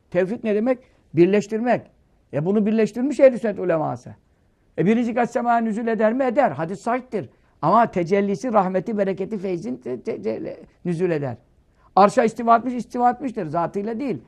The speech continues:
Allah-u Teala arşa hükümranlık kurmuştur. Arşa tecellide bulunmuştur. En büyük tecelli arşa olduğu için arşa istiva buyurmuştur. Yoksa Allah-u Teala'nın "Felemma tecella Rabbu lil cebel", dağa da tecelli etti.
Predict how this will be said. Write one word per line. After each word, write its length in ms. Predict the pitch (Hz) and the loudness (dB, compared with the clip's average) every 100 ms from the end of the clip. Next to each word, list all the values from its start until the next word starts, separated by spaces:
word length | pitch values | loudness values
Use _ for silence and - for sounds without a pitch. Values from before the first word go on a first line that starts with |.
| _ _ _ - | _ _ _ -6
Allah-u 320 | 180 208 196 | 4 6 6
Teala 300 | 190 202 240 | 2 2 2
arşa 280 | 196 175 233 | 0 0 -2
hükümranlık 600 | 196 202 196 190 233 - | -2 -4 0 0 -2 -8
kurmuştur. 480 | 247 247 208 262 262 _ _ _ _ - | -8 -8 -6 -6 -6 _ _ _ _ 2
Arşa 280 | 180 226 | 2 2
tecellide 580 | 214 196 175 196 190 226 | -2 0 0 -2 -2 -2
bulunmuştur. 380 | 226 262 254 277 - | -4 -6 -6 -8 4
En 300 | 320 339 269 | 4 4 0
büyük 240 | 247 - | -2 0
tecelli 440 | 233 196 220 220 | 0 2 0 0
arşa 320 | - 202 190 233 | 0 0 0 0
olduğu 340 | 202 180 302 | 0 -2 -6
için 260 | - 285 - _ _ | -6 -8 -8 _ _
arşa 320 | 208 208 277 | 2 4 0
istiva 460 | 247 - 208 180 165 151 _ - | -2 -2 -4 -2 -4 -6 _ -12
buyurmuştur. 600 | 156 175 156 147 - 117 _ _ | -4 -4 -4 -8 -12 -14 _ _
Yoksa 240 | 214 240 269 | 2 4 2
Allah-u 320 | 247 277 262 | 4 2 2
Teala'nın 480 | 233 208 196 240 311 _ _ - | 0 0 -2 -4 -8 _ _ -2
"Felemma 460 | 190 214 247 226 214 | 0 2 2 2 2
tecella 480 | 226 233 233 226 | 2 2 4 4
Rabbu 300 | 226 214 269 | 4 2 0
lil 120 | 370 339 | -4 -2
cebel", 340 | 339 262 185 | -2 -2 2
dağa 200 | 247 320 | 4 4
da 100 | 349 | 2
tecelli 400 | 269 185 208 190 | -2 0 -2 0
etti. 340 | 175 - 208 | -4 -2 -6